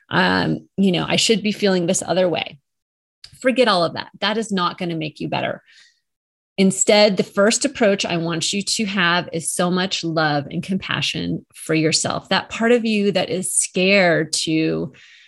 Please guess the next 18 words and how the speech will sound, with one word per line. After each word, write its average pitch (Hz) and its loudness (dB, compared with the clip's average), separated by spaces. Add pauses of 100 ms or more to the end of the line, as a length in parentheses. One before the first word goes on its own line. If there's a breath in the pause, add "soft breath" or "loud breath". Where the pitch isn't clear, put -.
(100)
stick - -4
her 208 2
neck 190 4
out, 147 0 (280)
to 165 0
put - -6
yourself 196 0
on 190 2
the 190 2
line, 165 0
to - -6
go 175 2
bigger, 175 0
to 185 -6
take 202 -6
up 240 -4
more 220 0
space, - 0